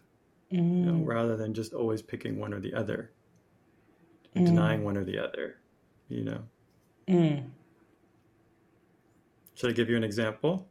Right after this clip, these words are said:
Speaker 1: <laughs>
Speaker 2: Well, you know, a thought I just had, and I, I don't know what else is gonna
Speaker 1: Yeah.
Speaker 2: come out of my mouth, but I was like, mothering, you know, parenting. <laughs>
Speaker 1: Mm.
Speaker 2: It, it feels like such a very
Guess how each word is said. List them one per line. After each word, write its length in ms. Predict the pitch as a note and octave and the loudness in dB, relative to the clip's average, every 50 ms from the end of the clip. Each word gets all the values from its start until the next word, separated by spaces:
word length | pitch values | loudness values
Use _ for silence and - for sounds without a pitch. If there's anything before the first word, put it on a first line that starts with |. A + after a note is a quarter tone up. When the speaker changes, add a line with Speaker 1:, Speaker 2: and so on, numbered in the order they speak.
| _ - | _ -12
Speaker 1:
<laughs> 100 | - - - - - - - - - - - | -12 -12 -12 -12 -12 -14 -14 -14 -4 2 6
Speaker 2:
Well, 220 | A3+ A3+ A3+ A3+ A3 | 10 12 12 12 12
you 140 | A3 C#4 | 12 12
know, 160 | E4 F4+ C#4+ G#3+ | 12 12 12 12
a 60 | G3 | 12
thought 240 | G3 F3 D#3 D#3 D#3 | 10 10 10 10 10
I 100 | D3+ D3 | 10 8
just 280 | - - D3+ C#3 - - | 8 6 2 2 0 0
had, 720 | - E3+ C#3+ C#3 C#3 C#3 C#3 C#3 C3+ C3+ C3+ C#3 - - | 4 6 8 8 8 8 6 4 2 0 -2 -4 -2 2
and 120 | D#3+ D3 D3+ | 2 4 6
I, 300 | D3 C#3+ D3 - - D3 | 4 4 4 2 0 2
I 20 | |
don't 220 | D3 D3+ D3 D3 D3 | 2 2 2 0 0
know 80 | D3 D3 D3 D3 C#3+ C#3+ | -2 -2 -2 -2 -2 0
what 100 | D3 C#3+ | 0 0
else 220 | C#3 C3+ C3+ C3+ | 0 0 0 -2
is 100 | C3+ C3+ - | -4 -4 -2
gonna 160 | C#3 C3 C3+ | -2 0 2
Speaker 1:
Yeah. 80 | B2+ B2+ | 2 2
Speaker 2:
come 100 | C3+ C#3 | 0 -2
out 100 | - - - | -4 -6 -14
of 60 | D3 | -12
my 100 | C#3+ C#3 | -8 -4
mouth, 400 | C#3 C#3+ C#3 C#3 C3+ D3 D3 - - - | 0 0 2 2 2 0 -2 -4 -4 -2
but 240 | D3 C#3+ C#3+ - - - - _ _ _ _ - | 0 0 0 -2 -4 -12 -20 _ _ _ _ 2
I 100 | - C3+ | 4 6
was 180 | C#3 C#3 C#3 - | 6 6 4 4
like, 300 | C#3 B2+ B2+ B2+ C3 B2+ - - _ _ _ _ - | 2 2 2 2 0 -2 -6 -14 _ _ _ _ 2
mothering, 720 | D3+ D3 C#3 C#3 C#3+ D3+ C#3+ D3 C#3+ C3+ C3 C3 C#3 C#3+ | 4 6 8 10 10 8 8 6 2 2 0 0 2 4
you 60 | D3 D3 | 4 6
know, 120 | C#3+ C3+ | 6 4
parenting. 1400 | B2 - - - D#3 C#3+ D3 D3 D3 B2+ B2+ - - C3 D3 E3+ - F#3+ - A#3 G3 - - C#4 - - - - - - | 2 0 -2 0 0 2 2 2 2 0 -2 -4 -2 2 6 6 6 8 8 6 6 6 6 4 4 4 6 4 4 4
<laughs> 40 | - - - - | 2 0 -2 -2
Speaker 1:
Mm. 180 | - - - - - - - - - - - | -2 -4 -4 -6 -8 -8 -8 -8 -4 2 4
Speaker 2:
It, 240 | E3+ E3 - A3 | 6 6 6 4
it 120 | A3+ - - | 2 2 6
feels 240 | - E3+ E3 E3 - | 8 8 8 8 6
like 220 | C#3 C3+ C3+ - | 4 4 4 2
such 300 | - - - D3+ D3 - | 0 2 2 2 4 4
a 140 | - C#3 C3+ | 4 2 4
very 960 | B2+ B2+ C#3+ C#3 C#3 C#3 C#3 C#3 C3+ C3+ C3+ C3 C3 C3+ C3 C3 C3 B2+ B2 | 4 4 6 6 6 6 4 4 2 2 0 0 -2 -2 -4 -4 -4 -6 -8